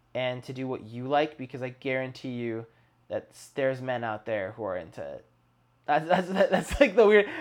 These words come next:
it's, it's a weird thing. I just think, like, so many, like, I know so many, even, like, between you and I, we, we know that we have very, like, we're single right now, so, you know, when we used to go out and, and party, we had very, very different tastes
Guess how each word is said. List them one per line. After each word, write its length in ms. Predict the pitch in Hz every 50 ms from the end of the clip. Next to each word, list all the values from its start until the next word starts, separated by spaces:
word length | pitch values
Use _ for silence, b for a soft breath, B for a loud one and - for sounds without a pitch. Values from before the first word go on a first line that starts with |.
| 247 B
it's, 220 | 208 208 202 -
it's 200 | - 208 202 208
a 60 | 233 208
weird 280 | 196 214 233 240 226
thing. 200 | - 214 190 165
I 60 | 165
just 160 | 170 180 - -
think, 200 | 214 214 202 214
like, 260 | 202 175 160 - b b b b b
so 240 | _ - - 214 202
many, 220 | 196 196 185 180
like, 160 | - 165 175 -
I 120 | 160 180
know 120 | 190 190 190
so 160 | 180 - 180
many, 140 | 175 165 175
even, 120 | 214 214 190
like, 220 | 165 147 143 - b b b b
between 300 | - 156 156 - 254 208
you 100 | 180 180
and 80 | 160 151
I, 240 | 147 135 117 113 113
we, 260 | 110 147 170 170 151 -
we 200 | 135 151 170 165
know 200 | 156 151 143 135
that 100 | 131 127
we 100 | 131 135
have 100 | 131 120
very, 380 | 117 120 120 135 139 139 - -
like, 160 | 135 131 -
we're 120 | 151 151
single 260 | 151 - 214 196 175 151
right 180 | 143 131 127
now, 160 | 131 131 123
so, 340 | 127 - - 135 127 123 123 b b b b b b b b
you 80 | 165
know, 120 | 165 147 135
when 120 | 139 143
we 100 | 147 165
used 140 | 165 165 -
to 60 | 156
go 80 | 147 143
out 200 | 143 135 120 98
and, 200 | 131 127 123 - -
and 200 | 120 123 120 120
party, 400 | 156 170 175 180 151 127 123 123 b b b b b -
we 100 | 180 190
had 100 | 165 143
very, 540 | 135 135 135 143 160 160 160 165 160 165
very 380 | 156 139 131 147 139 139 139 139
different 420 | 135 131 131 127 - 123 110 104
tastes 600 | - 147 131 120 117 120 - - - - - -